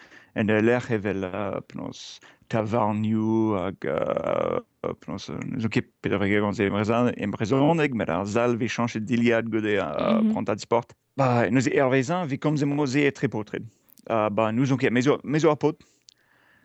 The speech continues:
Speaker 1: hag ouzh pense, e oan en arme, pad sez bla, sez o, euh, pnos, euh, an endro a zo, euh, pnos, euh, masculin a war. A mor, c'est moi klevet, komz o moze. Nous
Speaker 2: Mhm.
Speaker 1: e
Speaker 2: Bon, euh, c'est zo, euh, pez lar Trump,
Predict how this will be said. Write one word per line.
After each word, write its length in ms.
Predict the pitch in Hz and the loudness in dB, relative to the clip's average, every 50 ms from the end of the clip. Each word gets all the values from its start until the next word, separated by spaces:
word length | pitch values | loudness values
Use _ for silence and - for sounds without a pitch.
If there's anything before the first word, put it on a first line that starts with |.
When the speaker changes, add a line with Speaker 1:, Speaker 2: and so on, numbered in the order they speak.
| _ _ _ _ - - | _ _ _ _ -6 -2
Speaker 1:
hag 200 | - - 117 143 | 0 0 2 0
ouzh 160 | 147 127 - | -2 -2 0
pense, 220 | - 139 127 - | -2 -2 0 0
e 100 | 208 190 | -2 0
oan 180 | 143 127 123 117 | 0 0 0 0
en 180 | 113 110 110 110 | 0 -2 -2 -4
arme, 480 | 113 113 113 110 110 127 127 151 175 170 | -4 -2 -4 -4 -4 -2 -2 -2 -2 0
pad 160 | - 135 123 101 | 0 -2 -2 -2
sez 220 | - - 85 - | -4 -6 -6 -4
bla, 320 | 87 120 127 165 190 185 127 | 0 0 2 2 2 -2 -6
sez 240 | - - 101 92 110 | -6 -6 -6 -6 -4
o, 220 | 101 92 92 80 | -4 -4 -2 -2
euh, 240 | 71 76 73 71 67 | -2 -2 -4 -4 -6
pnos, 340 | - - 65 62 - - - | -8 -10 -12 -12 -12 -12 -10
euh, 280 | - 71 69 64 - - - - - - - - | -8 -6 -6 -6 -6 -6 -6 -8 -8 -8 -8 -4
an 160 | - - 110 113 | -2 0 2 2
endro 500 | 120 127 127 120 113 117 139 147 143 135 | 4 4 4 4 6 6 6 6 6 6
a 100 | 131 131 | 6 4
zo, 360 | 110 104 117 123 127 127 127 | 2 2 2 2 4 4 4
euh, 440 | 127 123 123 120 123 120 120 123 123 120 - _ _ _ _ _ - _ _ | 4 6 6 6 6 6 4 2 0 -2 -8 _ _ _ _ _ -20 _ _
pnos, 240 | - 110 101 - 107 | -12 -12 -10 -6 -4
euh, 80 | 98 | -2
masculin 540 | 110 117 123 127 123 - 135 127 123 135 127 120 | 0 2 2 2 2 2 2 4 4 4 2 2
a 80 | 110 | 2
war. 240 | 110 117 139 147 - _ - | 2 2 0 0 -6 _ -2
A 100 | - 127 | 0 2
mor, 240 | 139 147 170 180 - - | 4 4 4 2 0 -4
c'est 120 | - - 160 | -2 0 2
moi 160 | 147 151 147 | 2 2 2
klevet, 320 | - - 143 123 139 139 _ _ _ _ _ _ _ _ _ _ _ - | 4 2 2 2 2 -2 _ _ _ _ _ _ _ _ _ _ _ -6
komz 260 | - 143 147 147 127 139 | -2 0 2 2 4 4
o 40 | |
moze. 300 | 131 135 127 110 107 78 123 - - - _ _ _ _ _ _ - - - | 4 4 2 2 0 -2 -4 -4 -12 -20 _ _ _ _ _ _ -20 -14 -8
Nous 280 | - 113 107 101 95 98 | -2 0 2 2 2 2
Speaker 2:
Mhm. 20 | 107 | 2
Speaker 1:
e 200 | 98 95 98 110 - _ _ _ _ _ _ _ _ _ _ - - | 2 2 0 -2 -6 _ _ _ _ _ _ _ _ _ _ -12 -6
Speaker 2:
Bon, 280 | 190 214 220 208 196 | 0 2 2 4 4
euh, 220 | - - 190 190 185 | 2 2 2 2 2
c'est 180 | 190 - - 233 | 0 0 0 2
zo, 140 | 196 208 196 | 4 6 6
euh, 400 | 190 175 180 175 180 175 165 - | 6 6 4 4 2 0 0 -2
pez 280 | 220 - - 233 226 196 | -2 2 4 4 4 6
lar 260 | 214 208 190 196 - - | 4 2 2 2 0 -6
Trump, 400 | - - 311 339 359 339 277 | 0 2 4 4 4 2 -2